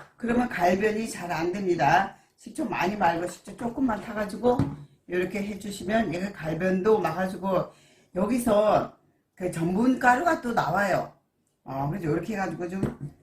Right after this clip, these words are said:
어, 담궈주시기 바랍니다. 연근의 효능은요, 혈액순환을 좋게 해요. 심혈관 질환에 좋고요.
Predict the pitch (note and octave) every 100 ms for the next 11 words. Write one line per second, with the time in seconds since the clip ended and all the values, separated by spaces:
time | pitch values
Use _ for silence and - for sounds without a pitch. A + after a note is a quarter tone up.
0 | - C#3+ D3 C#3+ D3 D#3+ F3+ E3 E3 D#3
1 | D#3 D3+ C#3+ D#3 D#3+ F3+ G3 B3+ C#4 -
2 | _ _ _ _ _ _ E3 F3 G#3+ C#4+
3 | F4 C4 A3+ A#3 C#4 D#4 D4+ C#4 A3+ F3
4 | F#3 G3 D3+ D3 C#4+ G#4 G#4 F#4+ D#4+ C4
5 | A3 G3 F3+ E3 F3 E3 D3 B2 - -
6 | _ _ - - C#4 D4 C4+ B3 A3 G3
7 | F#3 F3+ F3 F3 D#3+ D3 F#3 E3+ F3+ F3